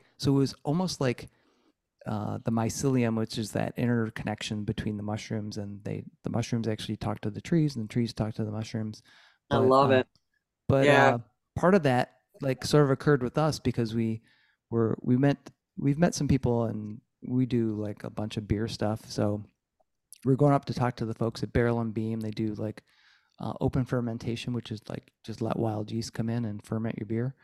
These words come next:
Speaker 1: Um, but they had
Speaker 2: Oh, wow.
Speaker 1: talked to these g-, dudes that are <laughs> really cool, um, name for their company called Myconaut. So myco as in fungi and not,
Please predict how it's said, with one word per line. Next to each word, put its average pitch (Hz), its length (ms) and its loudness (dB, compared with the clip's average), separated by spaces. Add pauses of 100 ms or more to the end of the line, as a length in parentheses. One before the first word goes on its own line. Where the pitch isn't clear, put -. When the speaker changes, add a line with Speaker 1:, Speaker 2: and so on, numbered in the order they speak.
(520)
Speaker 1:
Um, 117 420 -2
but 131 100 0
they 160 120 4
had 180 80 4
Speaker 2:
Oh, 123 80 2
wow. 107 140 -4
Speaker 1:
talked 135 260 2
to 139 60 2
these 117 320 0
g-, - 120 -8 (140)
dudes 117 320 0
that 113 360 -4
are 107 460 -8 (100)
<laughs> - 380 -8
really 135 240 -2
cool, 120 420 -2 (300)
um, - 400 -12 (600)
name 123 200 0
for 120 120 -6
their 110 180 -2
company 135 340 -4
called 110 220 -2 (120)
Myconaut. 165 680 0 (200)
So - 180 -12
myco 117 600 -2 (400)
as 107 160 -4
in 107 140 -6
fungi 139 500 2 (460)
and 110 180 -6
not, 117 280 -2